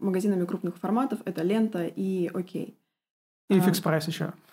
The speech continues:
Speaker 1: э, и Фикс Прайс, но это больше, э, не продовольственная розница, там немножко другой формат. Ам, соответственно, вот эти Икс пятый и Магнит, они показывают, э, опережающие,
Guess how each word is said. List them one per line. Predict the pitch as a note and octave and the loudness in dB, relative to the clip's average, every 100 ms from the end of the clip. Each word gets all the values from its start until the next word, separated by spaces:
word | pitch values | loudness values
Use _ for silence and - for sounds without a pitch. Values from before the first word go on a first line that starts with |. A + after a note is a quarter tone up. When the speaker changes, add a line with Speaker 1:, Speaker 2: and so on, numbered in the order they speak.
| - | -2
Speaker 1:
э, | A3 G#3+ | 0 2
и | D4 | 2
Фикс | F3+ F#3 | 2 2
Прайс, | C#4 C#4+ C#4 | 2 2 4
но | A3 A3 | 4 4
это | A3 | 2
больше, | G3 G#3 G#3 - G3 F#3+ F3+ F3 - | 2 2 2 0 0 2 0 -2 -2
э, | F#3 F3+ | 0 4
не | G3+ G3 | 4 4
продовольственная | F#3+ F3+ F3 F3 F3+ F3+ | 2 2 2 0 0 2
розница, | A3 B3 A3 G3+ F3+ F3 | 2 2 2 0 -2 -4
там | E3+ E3 | -2 -2
немножко | E3 E3 - | -2 -4 -6
другой | F3 E3+ | -4 -4
формат. | E3+ E3+ E3 - - _ _ _ _ _ _ - | -6 -6 -6 -8 -14 _ _ _ _ _ _ -4
Ам, | F#3+ F3 F3 E3 - - _ _ _ - | 0 2 2 0 -2 -10 _ _ _ -4
соответственно, | G#3+ A3 A3+ A3 | 0 0 2 2
вот | G#3 | 2
эти | G3+ G#3 G3+ F#3 G#3 | 2 2 2 2 -2
Икс | - | -2
пятый | A3 G#3 G3+ | 0 0 0
и | - | 2
Магнит, | G#3 A3 C#4+ G#3 | 4 4 2 4
они | G3+ | 2
показывают, | G3 F#3+ G3+ F#3+ F#3 F3+ F3 F3 | 2 0 0 0 0 2 0 -2
э, | F3 F3 E3+ D#3+ E3 | -4 -2 -2 -4 -4
опережающие, | G#3 G#3+ G#3+ G#3 G3 F3 F3+ | -2 0 2 2 2 0 -2